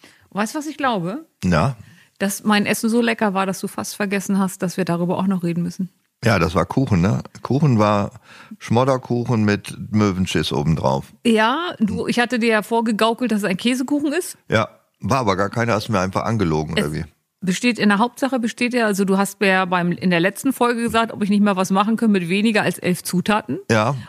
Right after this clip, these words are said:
Speaker 1: Und das war beim Kuchen relativ einfach, weil der besteht aus Banane, dann besteht er aus Sojajoghurt, Maisstärke und ein paar Schokodrops.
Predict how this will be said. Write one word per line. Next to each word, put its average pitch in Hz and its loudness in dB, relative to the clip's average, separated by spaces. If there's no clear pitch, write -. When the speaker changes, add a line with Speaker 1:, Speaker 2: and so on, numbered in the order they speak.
Speaker 1:
Und 208 0
das 214 0
war 233 2
beim 240 0
Kuchen 262 -2
relativ 247 0
einfach, 233 0
weil 196 2
der 185 0
besteht 202 -2
aus 196 -2
Banane, 175 4
dann 190 0
besteht 196 -2
er 190 2
aus 175 0
Sojajoghurt, 254 0
Maisstärke 294 0
und 226 0
ein 214 2
paar 220 2
Schokodrops. - -4